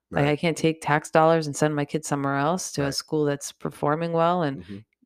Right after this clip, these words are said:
Speaker 1: you know, can provide a good education." So I think parents are having that aha moment as well, saying, "Oh, wow, school committee is really important. I had no idea."
Speaker 2: Right,
Speaker 1: And it
Speaker 2: right.
Speaker 1: is. It's supremely important.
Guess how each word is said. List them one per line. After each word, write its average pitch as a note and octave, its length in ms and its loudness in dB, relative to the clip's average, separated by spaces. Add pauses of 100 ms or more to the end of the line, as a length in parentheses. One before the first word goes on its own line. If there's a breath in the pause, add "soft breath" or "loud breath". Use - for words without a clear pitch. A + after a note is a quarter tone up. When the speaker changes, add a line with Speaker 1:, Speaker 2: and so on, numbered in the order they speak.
Speaker 1:
you D#3 140 0
know, C3+ 140 0
can D#3 160 -4
provide D3 280 0
a C#3+ 60 0
good D3+ 180 2
education." D3 520 -4 (440 loud breath)
So - 160 2
I F#3+ 100 4
think G#3 200 -4
parents F#3+ 340 -2
are E3+ 80 0
having D#3 280 -2
that D3 140 2
aha D3 300 0
moment D3+ 340 0
as C#3+ 140 -2
well, D#3 200 2
saying, C#3+ 320 -4
"Oh, D3 120 0
wow, C#3+ 400 -2
school - 280 -4
committee C#3+ 260 -2
is - 180 -10
really C#3 220 0
important. C#3 460 -2
I C3 40 -10
had C#3 200 -4
no C3+ 100 -2
idea." C#3 420 -2 (240 soft breath)
Speaker 2:
Right, D#2+ 260 -6 (140)
Speaker 1:
And F3+ 160 4
it F3 100 4
Speaker 2:
right. - 20 6
Speaker 1:
is. E3 340 4
It's - 140 -8
supremely F3 460 -2
important. C#3 520 -4